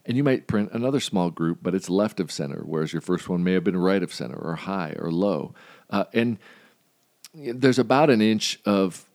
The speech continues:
uh, variation or so that can happen with that reticle. So you could actually print, like, a group that is an inch or an inch and a half bigger at a hundred yards than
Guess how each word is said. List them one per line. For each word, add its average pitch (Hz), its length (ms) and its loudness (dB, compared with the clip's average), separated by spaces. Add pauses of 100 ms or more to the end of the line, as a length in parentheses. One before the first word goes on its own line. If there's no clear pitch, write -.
(240)
uh, 95 180 0
variation 98 640 2
or 123 100 0
so 123 400 6
that - 220 -4
can 95 120 -2
happen 101 320 0
with 92 140 2
that 85 120 2
reticle. 110 400 0
So 123 100 -4
you 147 80 0
could 156 120 2
actually 113 220 0
print, 160 360 -2
like, 90 140 -4
a 87 60 -4
group 131 400 2
that 87 260 2
is 92 320 0 (160)
an 90 200 -2
inch 123 520 -2
or 87 160 2
an - 80 -2
inch 120 220 -4
and 101 100 0
a - 20 0
half 104 380 -4 (240)
bigger 95 360 4
at 90 120 0
a - 20 -2
hundred 104 340 0
yards 101 440 4
than 110 560 2